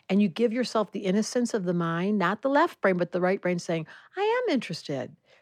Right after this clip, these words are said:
that's when the entrance begins of, "Oh, my mind is getting clearer. Like, I'm thinking of new thoughts. I'm falling in love with myself.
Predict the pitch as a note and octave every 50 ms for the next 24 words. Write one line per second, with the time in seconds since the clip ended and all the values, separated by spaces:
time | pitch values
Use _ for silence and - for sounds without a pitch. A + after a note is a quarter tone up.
0 | _ _ _ - G#3 G#3+ G#3+ - - - G3+ F#3+ F#3+ - - F3 E3+ D#3+ - F3
1 | E3 - - E3+ E3 D#3 E3 D#3+ D3 D3 F3 - - F#3 F3 - - A3+ A#3+ B3+
2 | B3 G#3 F#3+ F#3 F#3 F#3+ G3+ A3 B3 C#4 C4 G#3+ F3 E3+ - - F3 F3 F3+ F3
3 | - - D4 D4+ F4+ G4 A#3+ E3 C#3+ A2+ - _ _ _ _ _ _ _ _ _
4 | - G#3 - A3+ G#3+ G#3+ G3 - - A#3+ A3+ - A#3+ A3+ G#3+ G#3 G#3 G3+ - -
5 | - C#4+ B3 F#3 - - - G3 F#3+ F#3 - G#3 G#3+ G#3+ G#3+ G3+ F3+ F3 E3+ E3+
6 | F3+ G#3 A#3+ - C4+ - - D#3+ D3 C#3+ - - - C3+ G#2 - -